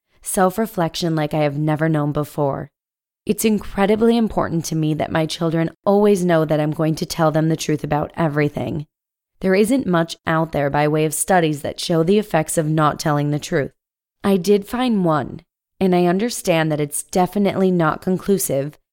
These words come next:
but it demonstrates pretty well where I stand on this issue. Authentic autonomy.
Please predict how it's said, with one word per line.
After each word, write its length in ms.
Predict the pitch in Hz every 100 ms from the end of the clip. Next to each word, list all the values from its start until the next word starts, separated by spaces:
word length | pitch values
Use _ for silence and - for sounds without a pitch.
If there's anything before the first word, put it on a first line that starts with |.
| _ -
but 160 | 185 170
it 160 | 180
demonstrates 800 | 180 226 226 175 - - 143 143
pretty 340 | - - 214 254
well 400 | 240 196 139 143
where 160 | -
I 100 | 143
stand 360 | 147 - 156 147
on 140 | 139
this 200 | 139 139
issue. 480 | 160 147 - 90 90 - _ _ _ _ _ _ _ _ _ -
Authentic 600 | 196 202 180 175 202 220
autonomy. 760 | 220 214 175 151 120 -